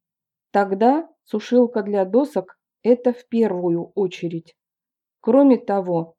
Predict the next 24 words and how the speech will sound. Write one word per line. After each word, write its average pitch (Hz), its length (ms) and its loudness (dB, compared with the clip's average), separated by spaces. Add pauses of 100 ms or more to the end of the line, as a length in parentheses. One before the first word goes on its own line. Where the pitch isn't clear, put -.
перед 226 320 0
ними 247 420 4
уже 196 320 0
вплотную 226 720 -2
встает 226 560 -4
вопрос 214 720 -6
со - 120 -10
строительным 254 760 2
камнем 208 580 -2
на 185 80 -8
фундамент, 185 760 -4 (340)
с 175 140 -8
глиной 208 640 0
для 185 180 -6
сырцового 196 800 -2
кирпича 185 800 -8 (680)
и 269 140 0
с - 180 -8
известняком 262 960 0
для 190 300 0
его 196 180 0
пережигания 202 880 -2
на 180 120 -6
негашенную 233 760 -2